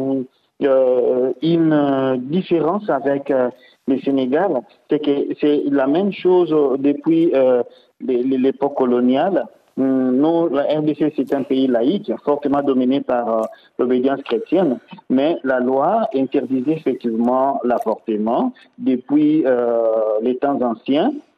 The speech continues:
hum, depuis la colonisation, donc, et dès qu'on a mis les, les, les constitutions.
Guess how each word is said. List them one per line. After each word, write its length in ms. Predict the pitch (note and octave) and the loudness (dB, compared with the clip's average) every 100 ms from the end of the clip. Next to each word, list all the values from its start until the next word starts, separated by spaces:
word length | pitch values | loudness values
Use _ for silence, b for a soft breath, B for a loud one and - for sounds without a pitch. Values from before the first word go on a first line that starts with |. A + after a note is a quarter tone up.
| - | -2
hum, 460 | C#3 C#3 C3+ C3 | 0 2 2 2
depuis 260 | B2 B2+ D3 | 0 -2 -2
la 140 | B2+ | -2
colonisation, 720 | - A#2+ A2+ A#2 A2+ - D3+ C3+ | -2 -2 0 0 -2 -2 -2 0
donc, 260 | F3 A#3 | 0 0
et 240 | C#3+ B2 A#2+ | 0 0 0
dès 160 | B2 | -2
qu'on 180 | C3+ A#2+ | -2 0
a 100 | A#2+ | 0
mis 120 | B2 | 0
les, 160 | A#2+ A2+ | 0 0
les, 140 | G#2 | -2
les 160 | G#2 G#2+ | -4 -6
constitutions. 720 | - A2+ - - G#2+ C3 A#3 | -6 -8 -8 -10 -6 -4 -4